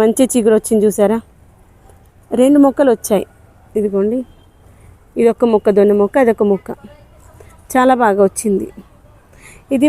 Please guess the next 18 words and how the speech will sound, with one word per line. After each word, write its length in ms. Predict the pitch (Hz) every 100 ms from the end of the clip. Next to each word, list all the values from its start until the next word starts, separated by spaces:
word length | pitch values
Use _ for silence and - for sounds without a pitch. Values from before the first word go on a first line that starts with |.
| 294
మస్క్ 240 | 247 - 294
మిలాన్ 300 | 294 269 240 226
అనుకుంటాను, 580 | 214 226 208 202 196 - - - - - - - -
మొన్న 140 | 226 226
మనం 140 | 220 214
మస్క్ 200 | - 254
మిలాన్ 240 | 240 226 220
విత్తనాలు 360 | 208 214 214 208
వేసుకున్నాం 480 | 208 - 226 208 196 196
కదా. 180 | 196 277 330 - _ _ - - - - - -
ఇదిగోండి 300 | 247 233 247
రేపైతే 340 | 240 233 226 254 240
పాలకూర 420 | 247 220 226 269 247
వండుకుందాం, 440 | 233 214 202 226 214
రేపు 120 | 214 220
పొద్దున్నే 280 | 202 240 254
తెంపుకుపోతాను. 720 | 226 202 - 208 202 208 208 269 - - - 233
ఇదిగోండి 440 | 208 214 214 214